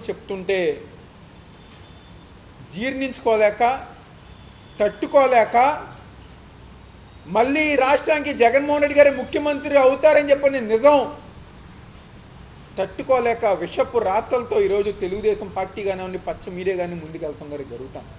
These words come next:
మీరు ఎన్ని అబద్ధాలు రాసినా, ఎన్ని అసత్య ప్రచారాలు చేసినా, ఈరోజు రాష్ట్రంలో ఉన్న కోట్లాది మంది ప్రజానికం జగన్మోహన్ రెడ్డి గారు వెనకమాలే ఉన్నారు, ఆయనకు మద్దతు ఇస్తున్నారు, ఆయనకు దీవెనలు అందజేస్తున్నారని చెప్పని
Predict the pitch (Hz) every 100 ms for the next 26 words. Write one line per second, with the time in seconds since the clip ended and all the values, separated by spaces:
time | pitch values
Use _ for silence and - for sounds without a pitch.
0 | - - - - - - - - 160 190
1 | 285 302 254 262 294 294 285 277 269 294
2 | 285 262 262 254 247 180 - - - -
3 | - - - - - - - - 175 254
4 | 302 294 262 294 294 285 262 302 294 294
5 | 285 277 277 277 294 254 - - - -
6 | - - - - - - - - 202 233
7 | 262 262 226 247 - 269 269 262 262 254
8 | - 240 254 262 269 269 269 262 233 240
9 | 254 254 254 226 196 214 240 240 240 226
10 | 226 208 214 220 226 226 202 208 233 233
11 | 226 226 202 208 175 185 185 233 226 -
12 | 285 285 285 262 247 196 220 247 233 220
13 | 220 220 214 - 214 202 196 214 202